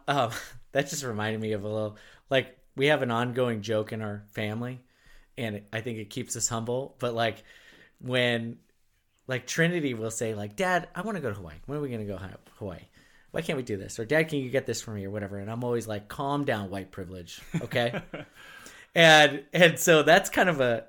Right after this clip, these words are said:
Speaker 1: that's kind of a thing I think keeps us a little bit humble. But no, I, dude, I could not agree with that more. I always think, like, I've never taken my kids to Hawaii,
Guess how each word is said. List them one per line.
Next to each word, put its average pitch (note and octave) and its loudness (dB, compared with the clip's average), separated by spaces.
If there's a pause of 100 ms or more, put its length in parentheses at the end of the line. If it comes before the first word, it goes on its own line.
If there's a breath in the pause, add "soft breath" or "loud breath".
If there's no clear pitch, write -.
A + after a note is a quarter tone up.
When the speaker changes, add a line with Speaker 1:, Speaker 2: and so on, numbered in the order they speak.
Speaker 1:
that's D3+ 0
kind E3 6
of C#3 2
a C3 2
thing B2+ 2
I A#2 0
think B2+ -4
keeps - -6
us B2+ -4
a A#2+ -10
little A#2 -4
bit A2 -4
humble. B2 0
But B2+ 0 (420 loud breath)
no, F#3+ 0
I, G3 2
dude, G3 0
I D#3+ 6
could E3 -4
not D#3 -2
agree C3 -6
with C3+ -2
that A2 -4
more. A2+ -6
I C3+ 0
always F3+ 0
think, A#2+ -6
like, G#2+ -4 (220)
I've C#3 -8
never A3 -6
taken G#2 -8
my F#2 -8
kids E2+ -10
to F2+ -12
Hawaii, D#2+ -14